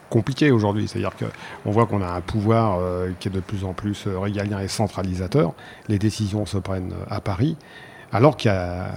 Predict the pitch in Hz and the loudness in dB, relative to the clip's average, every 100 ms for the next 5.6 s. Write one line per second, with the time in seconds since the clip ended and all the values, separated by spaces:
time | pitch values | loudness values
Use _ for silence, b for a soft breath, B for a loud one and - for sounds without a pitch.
0 | 117 110 107 101 156 117 - 127 - 117 | -2 2 4 4 4 2 0 -2 0 0
1 | - 143 104 139 - B B - 110 107 | 2 0 0 -4 -12 B B -2 0 4
2 | 117 117 170 131 113 95 95 95 92 90 | 4 6 6 6 2 0 -2 -2 -4 -4
3 | 92 90 95 92 98 92 87 90 92 92 | -2 -2 -4 -2 -2 -2 -4 -4 -4 -2
4 | 101 92 104 - 101 104 95 92 - 110 | -2 -2 -4 -4 -2 -2 0 -2 0 2
5 | 127 123 92 110 175 151 | 4 4 2 4 4 4